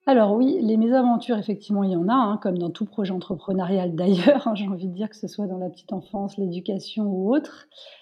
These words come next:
Euh, je pense que nous, ce qui nous a assez marqué, qui peut-être, euh, est moins symptomatique de tous les, les créateurs d'école, eux, c'est peut-être plus, euh,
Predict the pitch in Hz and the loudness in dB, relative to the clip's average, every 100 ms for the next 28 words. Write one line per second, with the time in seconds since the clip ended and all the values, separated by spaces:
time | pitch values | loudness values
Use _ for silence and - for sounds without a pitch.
0 | _ _ 226 220 214 220 294 294 - 226 | _ _ -4 0 0 2 0 0 -4 0
1 | 220 254 285 302 - 233 196 202 208 - | 4 4 4 2 0 0 2 -2 -4 -4
2 | 247 233 220 226 - - 233 233 285 - | -2 0 2 -2 -6 -6 -2 0 -2 -6
3 | _ _ _ _ _ - 196 226 240 233 | _ _ _ _ _ -10 -4 -2 0 -2
4 | - - - - - - - 285 285 277 | -8 -10 -8 -8 -8 -10 -10 -10 -12 -16
5 | _ _ - _ _ _ 311 311 233 202 | _ _ -20 _ _ _ -16 -10 -4 0
6 | 214 226 226 233 220 214 202 202 202 - | 0 0 0 0 0 -2 -2 -2 -4 -2
7 | 226 208 196 196 220 214 208 196 208 226 | 0 2 0 -4 -6 -4 -2 -2 -2 0
8 | 220 202 214 208 - - 226 - 208 196 | 0 -2 -4 -6 -8 -6 -6 -6 -6 -4
9 | 196 | -6